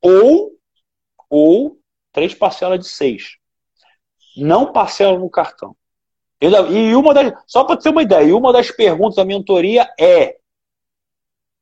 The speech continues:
da mentoria não, do Mastermind é, "Você,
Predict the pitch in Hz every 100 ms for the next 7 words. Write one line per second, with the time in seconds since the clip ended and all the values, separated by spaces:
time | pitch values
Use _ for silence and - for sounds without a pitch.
0 | _ - 131 170 208 185 143 160 - 156
1 | 156 185 180 156 120 - _ _ _ _
2 | - 233 -